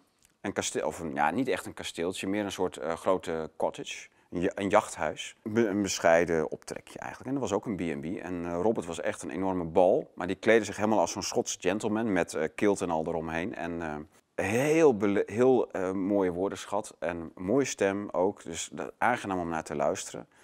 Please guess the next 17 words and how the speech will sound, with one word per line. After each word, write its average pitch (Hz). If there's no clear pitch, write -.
Wel 117
een 120
beetje 82
een 76
balletje, 82
balletje. 90
Maar 101
dan 113
blijkt 156
ook 87
dus 110
dat 110
hij 95
bevriend 98
is 87
met 95
andere 120